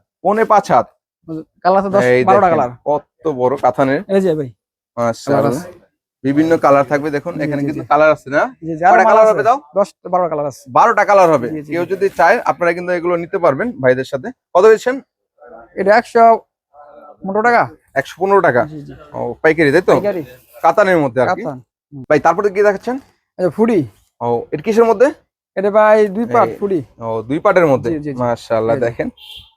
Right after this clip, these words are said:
Speaker 1: কত সুন্দর একটা ডিজাইন। একদম রানিং একদম না?
Speaker 2: রা-,
Speaker 1: ভাই?
Speaker 2: একদম রানিং।
Speaker 1: বর্তমান যেটা একটু চলতেছে, অনেক
Speaker 2: প্রচুর,
Speaker 1: রানিং।
Speaker 2: প্রচুর
Speaker 1: প্রচুর
Speaker 2: চলতেছে।
Speaker 1: চলতেছে। ব্ল্যাক কালারের মধ্যে হবে।
Speaker 2: জি ভাই, বড় ছোট আছে এটার ভিতরে।
Speaker 1: বড় ছোট আছে?
Speaker 2: জি।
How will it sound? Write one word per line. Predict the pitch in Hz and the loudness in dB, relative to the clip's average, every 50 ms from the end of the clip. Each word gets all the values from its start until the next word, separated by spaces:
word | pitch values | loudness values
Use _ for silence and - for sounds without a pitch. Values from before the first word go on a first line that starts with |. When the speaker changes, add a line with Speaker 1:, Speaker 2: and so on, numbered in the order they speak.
| _ | _
Speaker 1:
কত | - 131 _ _ - | -6 -6 _ _ -14
সুন্দর | 127 - - - 147 143 147 156 | -14 -12 -6 -4 -4 0 2 2
একটা | 139 123 _ 135 | 2 2 _ -4
ডিজাইন। | 123 123 120 151 165 - | -4 0 0 0 -2 0
একদম | - 147 143 180 165 143 120 | -4 -2 2 2 2 2 4
রানিং | 127 131 131 156 175 185 175 | 4 2 2 2 2 2 2
একদম | 160 127 117 120 | 0 0 -2 -2
না? | 123 147 | 0 2
Speaker 2:
রা-, | 190 185 202 | 2 4 4
Speaker 1:
ভাই? | 202 143 | 4 4
Speaker 2:
একদম | 196 262 247 233 240 | 4 2 0 -2 0
রানিং। | 226 226 220 202 165 143 120 117 _ _ | 0 0 0 0 -4 -8 -10 -14 _ _
Speaker 1:
বর্তমান | 156 160 - _ 202 196 196 185 | -2 -2 0 _ 0 0 0 0
যেটা | 185 165 175 | 2 2 2
একটু | 160 160 156 | 2 2 -2
চলতেছে, | _ - 180 170 165 175 151 - | _ 2 2 2 2 -2 0 2
অনেক | 147 143 156 | 2 2 4
Speaker 2:
প্রচুর, | 202 214 196 | 4 4 4
Speaker 1:
রানিং। | 139 135 233 196 160 | 4 4 2 0 -2
Speaker 2:
প্রচুর | 139 _ _ _ _ - 175 175 214 214 | -4 _ _ _ _ -12 -10 -8 -6 -6
Speaker 1:
প্রচুর | - 220 226 | -6 -6 -4
Speaker 2:
চলতেছে। | 170 165 156 139 | -4 -4 -4 -2
Speaker 1:
চলতেছে। | 170 156 131 147 156 165 - 135 | -4 -4 -2 -2 -4 -4 -4 0
ব্ল্যাক | 127 147 151 - | 0 0 0 2
কালারের | - 196 185 180 170 156 | 2 4 4 4 4 2
মধ্যে | 151 139 117 135 | 0 -2 -2 -2
হবে। | 127 - | -2 -2
Speaker 2:
জি | 190 214 | -4 -4
ভাই, | 220 214 196 | -2 -2 0
বড় | 180 196 214 214 | 0 0 -2 -2
ছোট | 226 208 185 | -4 -6 -6
আছে | 175 165 147 - 151 | -6 -6 -6 -8 -12
এটার | 139 143 127 | -10 -10 -12
ভিতরে। | 131 131 - - | -12 -14 -12 -2
Speaker 1:
বড় | 127 151 190 226 | 2 2 2 2
ছোট | - 214 | 2 2
আছে? | 185 160 143 - _ 123 104 | 2 2 2 0 _ -16 -16
Speaker 2:
জি। | 120 147 139 131 | -14 -16 -16 -18